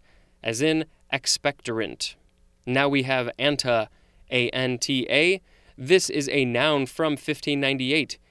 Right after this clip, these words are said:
a pier produced by thickening a wall at its termination. This is Latin, and it's akin to the Old Norse O N D, ond,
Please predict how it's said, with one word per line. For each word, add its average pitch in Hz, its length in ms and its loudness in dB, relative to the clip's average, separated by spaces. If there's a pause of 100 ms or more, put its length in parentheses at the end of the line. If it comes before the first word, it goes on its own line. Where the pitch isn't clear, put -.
(260)
a 156 160 4
pier 175 500 0 (100)
produced 147 520 -2
by 135 200 0
thickening 175 600 0
a 127 140 -2
wall 120 520 4 (280)
at 135 220 0
its 139 240 -2
termination. 131 880 -2 (640)
This 143 320 0
is 127 300 2
Latin, 139 680 -2
and 127 140 -2
it's 123 160 -2
akin 147 440 0 (100)
to 135 180 -2
the 123 300 -2
Old 156 420 2
Norse 135 540 -2 (580)
O 165 300 4
N 139 340 0
D, 143 380 -2 (560)
ond, 147 440 2